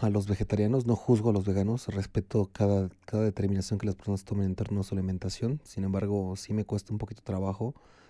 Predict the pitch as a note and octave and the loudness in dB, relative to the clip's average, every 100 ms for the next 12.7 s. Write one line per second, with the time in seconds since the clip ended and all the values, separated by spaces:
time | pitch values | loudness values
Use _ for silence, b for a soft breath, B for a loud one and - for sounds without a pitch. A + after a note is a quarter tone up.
0 | b - F#2+ F#2 F#2+ F#2 G2 A2+ - - | b -2 0 2 0 0 2 0 -4 -8
1 | G2 F2+ F2+ - _ - A2 B2+ A2+ G2+ | -4 -2 -4 -8 _ 0 2 4 0 -2
2 | - G2+ F#2 A2 - - - G#2 G#2 G2+ | -4 -4 -4 -8 -18 -20 -10 -6 -4 -4
3 | G2+ G2+ F#2+ G2 b b b b b b | -4 -6 -10 -14 b b b b b b
4 | _ G#2+ F#2+ F2+ F#2 F#2 F2 _ _ _ | _ -8 -6 -4 -6 -10 -12 _ _ _
5 | - A#2 G#2+ F#2 - - - G#2 - _ | -2 0 0 -4 -14 -20 -20 -20 -20 _
6 | G2+ F#2+ F#2+ F#2 G2+ G#2+ A2 - - _ | -8 -6 -4 -2 0 2 0 -4 -18 _
7 | b b b b b - G2+ G#2 G2 F#2+ | b b b b b -6 -2 2 2 2
8 | G2 F#2+ - G#2 - B2 A#2+ A#2 G#2 G#2 | -4 -6 -8 -6 6 8 10 8 6 2
9 | - - G#2 - - - G2 - G2 - | -2 2 2 0 -16 -4 4 6 6 6
10 | F3 C#3 G2 G2+ G2 F#2+ - A2 A#2 D3+ | 8 8 6 2 2 0 2 4 4 0
11 | B B B B - G2+ G2 F#2+ G#2 G2+ | B B B B -8 -2 2 4 4 6
12 | G#2 F#2+ G2 G2 F#2+ G2 | 4 2 2 2 0 -2